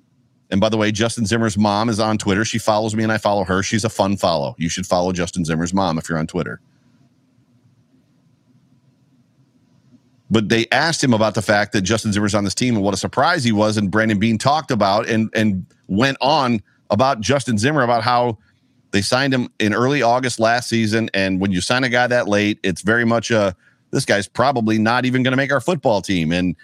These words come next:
he just did so many things that they couldn't keep him off the field. He made the practice squad, and even on the practice squad, he did so many things in practice that he was causing the offensive line fits. And because of that, they had to put him on the game day roster. And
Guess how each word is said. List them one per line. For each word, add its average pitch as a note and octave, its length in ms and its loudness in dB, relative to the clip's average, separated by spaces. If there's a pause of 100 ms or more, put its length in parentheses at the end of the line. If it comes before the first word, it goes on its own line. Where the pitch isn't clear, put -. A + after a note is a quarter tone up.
(280)
he B2 120 2
just A#2 220 0
did A#2 220 0
so B2+ 240 0
many C#3 180 0
things C#3+ 340 -2
that G2+ 80 -4
they G2+ 100 0
couldn't C3 380 -2
keep A#2+ 180 0
him A#2+ 140 2
off A2+ 160 0
the A#2 80 -2
field. C#3+ 320 0
He F#2+ 60 2
made G2 160 0
the F2 80 -2
practice B2 380 0
squad, C3+ 320 0
and A#2+ 120 0
even A#2 160 2
on B2 80 0
the B2 60 -2
practice D3+ 400 -2
squad, G#2 280 2
he G#2 80 0
did G2+ 160 -2
so C3 100 -2
many C3 120 0
things B2 240 -2
in A2+ 100 -2
practice C3+ 460 -2
that B2+ 120 -2
he B2 60 2
was A#2 260 0 (400)
causing B2+ 360 0
the C3+ 80 2
offensive C3 420 0
line A#2+ 220 2
fits. - 500 -2 (520)
And G#2+ 120 2
because C3 340 2
of A#2+ 100 0
that, A2+ 300 2
they A2 120 2
had G#2+ 240 0
to B2 80 0
put A#2+ 200 0
him B2 100 2
on B2 80 0
the B2 60 0
game A#2 260 0
day C3 140 2
roster. C3 460 0
And A#2+ 100 0